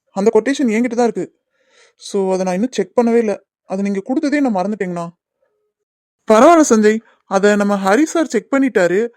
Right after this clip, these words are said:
அவர் ஃபைனல் கூட பண்ணிட்டாரு. நீங்க அந்த கொட்டேஷன் மட்டும் கொடுத்தீங்கன்னா. ஓ, அப்படியாங்கண்ணா? ஆனா கொட்டேஷன் என்கிட்டல இருந்துச்சு, ஹரி எப்படி செக் பண்ணா? தெரியலையே, ஆனா ஹரி சார் தான் சொன்னாரு,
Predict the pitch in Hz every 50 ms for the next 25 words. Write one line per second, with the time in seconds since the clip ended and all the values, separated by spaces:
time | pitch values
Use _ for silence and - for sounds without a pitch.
0 | _ _ _ _ _ - 175 185 202 208 - - 196 202 254 311 339 320 311 320
1 | 320 320 - 233 214 214 208 202 190 185 175 180 - _ _ _ _ _ _ -
2 | 190 196 202 190 190 185 180 - 190 185 262 294 294 - 302 285 277 269 233 285
3 | 277 - 247 220 - 233 220 220 220 226 226 220 208 190 180 180 _ _ _ _
4 | _ _ _ _ _ _ _ _ _ _ _ - 214 202 202 196 185 180 - -
5 | - _ _ _ - 185 185 - 226 247 226 185 175 180 185 185 - _ _ _
6 | _ _ _ _ _ - - 262 392 - - 494 - 370 370 381 381 330 247 262
7 | 302 311 - 294 294 285 269 247 226 208 - 220 220 233 233 _ _ _ _ -
8 | 220 262 349 415 330 - 277 269 - 233 - - 240 226 226 247 277 _ _ _
9 | _ _ _ _ _ _ _ _ _ _ _ _ _ _ _ _ _ _ - -
10 | 214 214 214 269 294 269 254 233 214 208 214 220 208 190 175 170 _ _ _ _
11 | _ _ _ - 190 196 208 247 269 233 220 190 208 277 277 - 285 226 208 220
12 | 247 269 - 214 190 185 185 185 180 175 175